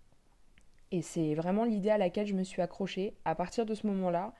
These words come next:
et, euh, pendant des mois en fait. Euh, ça a été une idée qui vraiment, ça a été un, un, un, un mantra que j'ai eu dans ma tête en permanence. Ça aussi, ça passera. Et là, j'ai commencé à faire quelque chose aussi qui a été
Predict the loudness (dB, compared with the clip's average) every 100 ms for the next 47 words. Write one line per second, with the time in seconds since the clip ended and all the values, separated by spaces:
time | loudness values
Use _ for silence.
0 | -20 -20 -20 -20 -10 2 4 6 4 0
1 | -2 -2 2 4 4 4 -2 -8 -14 -12
2 | -12 -12 -10 -8 -4 -2 0 2 0 0
3 | -2 -6 -4 -2 -2 -2 -2 -4 -4 -6
4 | -8 -10 -12 -12 -12 -12 -12 -14 -16 -20
5 | -20 -20 -20 -20 -20 -20 -20 -20 -12 -4
6 | 2 2 2 -2 -2 -2 -8 -6 -2 -2
7 | -2 -2 -4 -6 -6 -10 -6 -4 -4 -6
8 | -8 -12 -18 -20 -12 -2 0 -2 -8 -12
9 | -16 -4 -2 -2 -6 -14 -18 -20 -20 -20
10 | -20 -20 -20 -20 -20 -20 -20 -20 -20 -20
11 | -20 -20 -20 -20 -20 -20 -20 -20 -20 -20
12 | -12 0 8 10 10 10 6 2 2 4
13 | 4 2 0 0 2 0 0 2 0 0
14 | -2 -2 -2